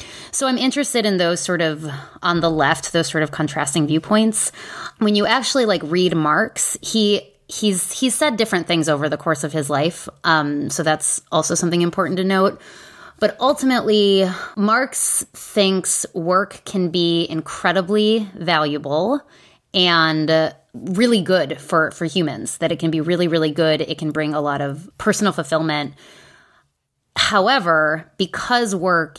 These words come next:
is for the service, i-, under capitalism, work is for the service of the boss and not the worker. And so because of that, work is not good. And the only way that work can be redeemed as good is if work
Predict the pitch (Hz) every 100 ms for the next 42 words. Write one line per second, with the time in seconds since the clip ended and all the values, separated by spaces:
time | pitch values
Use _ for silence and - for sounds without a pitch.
0 | - - 220 220 - _ - 196 175 -
1 | 175 156 147 135 - - - - - 220
2 | 233 180 160 143 151 143 151 160 175 175
3 | - 165 156 - 156 156 147 - 160 156
4 | 151 147 113 190 - - 170 160 156 180
5 | 147 147 - - - - - - - -
6 | - _ - 180 175 - 175 - - 269
7 | 220 165 165 156 151 - _ 180 185 170
8 | 151 165 175 - - 117 - - _ -
9 | - - 170 170 240 226 202 190 170 139
10 | 165 165 160 - - 175 160 151 151 143
11 | 208 214 170 151 151 190 143 147 165 -
12 | - - - 180 170 143 156 170 170 143